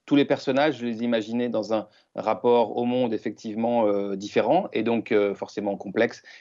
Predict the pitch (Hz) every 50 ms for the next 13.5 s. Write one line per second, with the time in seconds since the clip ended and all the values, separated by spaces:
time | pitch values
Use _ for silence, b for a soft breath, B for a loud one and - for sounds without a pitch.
0 | B B - 113 107 101 101 104 - - 120 107 101 101 104 101 - 113 107 104
1 | 98 98 98 - - 104 95 - - - 113 107 110 104 98 95 98 95 95 95
2 | 92 95 - 110 101 - 120 104 104 104 104 - 131 151 160 B B B B B
3 | 104 110 117 107 127 120 - 131 - - 139 139 139 135 117 110 117 110 110 110
4 | 107 - - 113 113 110 104 - 113 - - 113 - - 113 117 120 120 117 -
5 | 110 101 101 98 101 95 87 92 98 92 90 - _ - 107 101 - 104 98 104
6 | 107 113 117 117 107 104 107 113 110 - 143 156 165 160 B B B B B B
7 | B 110 110 98 - 110 107 - 110 98 - - 107 107 104 101 101 101 98 101
8 | 98 95 101 101 95 104 110 110 110 117 120 113 101 101 98 98 95 98 101 101
9 | 98 - - 110 104 107 110 110 113 107 120 139 151 156 117 - - - - 123
10 | 135 135 - 113 - - 147 143 - 120 113 110 110 - 117 104 - 120 110 110
11 | 107 - 107 113 110 107 107 107 - 76 85 - 107 117 117 110 139 170 175 160
12 | 127 113 107 107 104 - b b b b b b b b - - 113 123 139 -
13 | 120 110 104 117 120 113 113 107 104